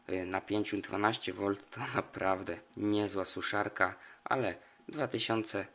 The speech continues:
sto obrotów na minutę robi swoje. Przewiew jest konkretny, ale zdecydowanie jest to okupione komfortem dla naszych uszu. W obecnym momencie podłączony jest do napięcia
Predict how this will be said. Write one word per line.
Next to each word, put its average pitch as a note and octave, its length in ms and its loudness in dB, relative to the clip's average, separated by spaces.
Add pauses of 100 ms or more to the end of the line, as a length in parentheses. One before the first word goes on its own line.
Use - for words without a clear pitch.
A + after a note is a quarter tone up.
sto - 640 4 (520)
obrotów G#2 640 0
na F#2+ 140 0
minutę F#2+ 480 0 (260)
robi F#2+ 320 -2
swoje. F2 440 -2 (480)
Przewiew D3 520 4 (360)
jest - 220 2
konkretny, D3 640 4 (440)
ale G2+ 340 0 (500)
zdecydowanie G2+ 840 0
jest - 160 -8
to G2 140 0 (600)
okupione G2 640 0 (1120)
komfortem G#2 760 -2 (180)
dla F#2+ 180 0
naszych F#2+ 460 -4 (340)
uszu. F#2+ 300 -4
W - 1400 -16
obecnym B2 200 0
momencie A#2+ 280 0
podłączony A#2 520 0
jest A2+ 120 -2
do A2 80 0
napięcia G#2+ 440 0